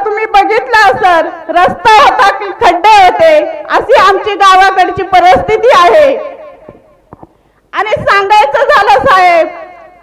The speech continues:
तर आज आम्ही चार चार किलोमीटर पाण्याला जातोय.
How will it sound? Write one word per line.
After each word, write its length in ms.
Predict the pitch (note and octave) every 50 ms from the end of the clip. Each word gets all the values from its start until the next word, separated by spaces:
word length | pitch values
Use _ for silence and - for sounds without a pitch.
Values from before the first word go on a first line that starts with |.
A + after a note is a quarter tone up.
| _ _ -
तर 220 | G#4 A4+ A4+ A#4
आज 300 | A#4 G4+ G4+ G#4+ G#4+ A4 A4 G4+ G#4
आम्ही 460 | A4 G#4+ - G4+ G#4 G#4 F#4+ E4 F4 - - - - - - - - _ _ _ _ _ _ _ -
चार 200 | G#4+ F#4+ G4+ G4+
चार 300 | G#4 - A4+ A4+ A#4+ - -
किलोमीटर 680 | - A4+ G#4+ A4+ A4+ A4 G#4+ G#4+ A#4 A#4 - G#4+ G#4 G#4+
पाण्याला 560 | - C5+ G#4+ F#4+ F#4+ G4 G4 F#4+ G4 G4+ F#4
जातोय. 480 | D#4+ F4+ F4 E4+ E4+ F#4 G#4 F4 F4